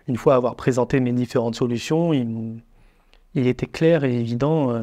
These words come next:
que nous pouvions répondre aux enjeux de l'Arabie Saoudite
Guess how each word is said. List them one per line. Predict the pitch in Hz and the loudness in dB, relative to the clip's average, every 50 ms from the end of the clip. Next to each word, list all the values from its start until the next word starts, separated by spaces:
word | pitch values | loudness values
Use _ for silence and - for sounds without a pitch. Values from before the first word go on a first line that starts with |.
| 113 113 | -6 -10
que | - - 135 127 131 127 | -6 -2 0 2 2 2
nous | 120 117 117 113 | 2 0 -2 -4
pouvions | 117 - 139 127 131 151 160 | -2 -2 -2 0 2 0 2
répondre | 139 135 120 - 151 147 139 131 | 2 0 -2 -2 -2 0 0 0
aux | 123 120 123 | 0 0 -2
enjeux | 131 131 131 147 139 | -2 0 0 0 0
de | 131 123 | 0 0
l'Arabie | 123 123 123 120 120 123 120 | -2 -2 -2 -2 -4 -4 -6
Saoudite | 113 - 123 117 120 120 147 165 - | -4 -4 -4 -4 -2 -2 -4 -4 -6